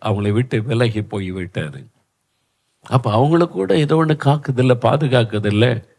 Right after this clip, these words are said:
அது என்னது? பிசாசின் ஆவி. அவங்க மந்திரவாதம் பண்றது, பில்லி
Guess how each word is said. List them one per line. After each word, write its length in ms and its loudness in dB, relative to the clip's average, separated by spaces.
அது 320 0
என்னது? 600 0
பிசாசின் 800 -2
ஆவி. 600 -6
அவங்க 240 -4
மந்திரவாதம் 640 2
பண்றது, 340 0
பில்லி 280 2